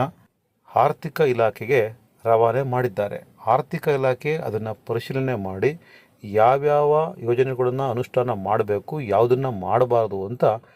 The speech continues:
ರೆಫರೆನ್ಸ್ ಕೊಡುತ್ತೆ ಸರ್ಕಾರಕ್ಕೆ. ಈಗ ಬಂದಿರೋ ಮಾಹಿತಿ ಏನು ಅಂದ್ರೆ, ಆರ್ಥಿಕ ಇಲಾಖೆ ಸೆವೆಂತ್ ಪೇ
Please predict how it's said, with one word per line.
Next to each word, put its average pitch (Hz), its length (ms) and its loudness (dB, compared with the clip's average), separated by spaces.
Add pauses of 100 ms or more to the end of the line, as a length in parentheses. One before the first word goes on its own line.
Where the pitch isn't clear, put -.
(500)
ರೆಫರೆನ್ಸ್ 147 440 2
ಕೊಡುತ್ತೆ 107 380 -4
ಸರ್ಕಾರಕ್ಕೆ. 110 720 -2 (360)
ಈಗ 180 200 0
ಬಂದಿರೋ 151 400 4
ಮಾಹಿತಿ 120 540 -4
ಏನು 101 220 -6
ಅಂದ್ರೆ, 107 460 0 (1000)
ಆರ್ಥಿಕ 165 460 0
ಇಲಾಖೆ 120 720 0 (380)
ಸೆವೆಂತ್ 135 380 0
ಪೇ 165 200 2